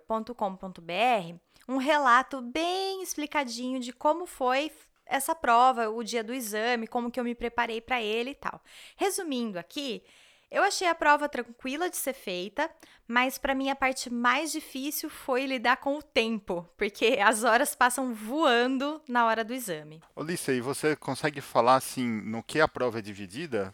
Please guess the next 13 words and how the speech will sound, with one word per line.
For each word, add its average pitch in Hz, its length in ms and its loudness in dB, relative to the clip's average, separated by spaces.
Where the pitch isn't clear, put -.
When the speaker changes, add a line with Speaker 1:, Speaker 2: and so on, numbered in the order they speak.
Speaker 2:
Como 135 200 -10
que 117 160 -6
é? 151 220 0
Speaker 1:
Ela 302 160 0
é 311 40 0
dividida 269 600 -4
na 240 100 2
parte 208 440 2
escrita 220 640 -2
e 226 140 -2
a 214 100 6
parte 208 840 0
oral. 208 520 2